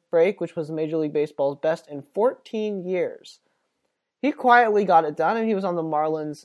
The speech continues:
uh, a few years ago and got traded to Milwaukee. And I really wonder how much talent is still sitting on the Marlins, 'cause with Stanton leaving and Yelich leaving, uh, that makes two, uh,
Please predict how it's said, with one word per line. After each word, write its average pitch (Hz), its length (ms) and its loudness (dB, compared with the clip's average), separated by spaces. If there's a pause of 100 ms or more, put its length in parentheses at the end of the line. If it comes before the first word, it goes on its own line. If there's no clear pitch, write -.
uh, 143 160 -6
a 139 40 -8
few 160 180 -8
years 147 320 -4
ago 147 380 -4
and 180 120 -6
got 147 200 -4
traded 139 460 -6
to 156 140 -10
Milwaukee. 127 800 -6 (500)
And 147 260 -10
I 185 60 -4
really 320 260 2
wonder 226 260 2
how 196 140 0
much 180 260 -2
talent 160 280 -4
is 151 60 -10
still 165 140 -2
sitting 156 300 -6
on 131 80 -10
the 127 80 -8
Marlins, 127 520 -8
'cause 143 160 -8
with 127 120 -14
Stanton 247 420 -2
leaving 233 480 0 (340)
and 151 280 -6
Yelich 208 420 2
leaving, 190 520 -2 (400)
uh, - 180 -18
that 185 200 -2
makes 196 340 -2
two, 220 640 -4 (600)
uh, - 160 -18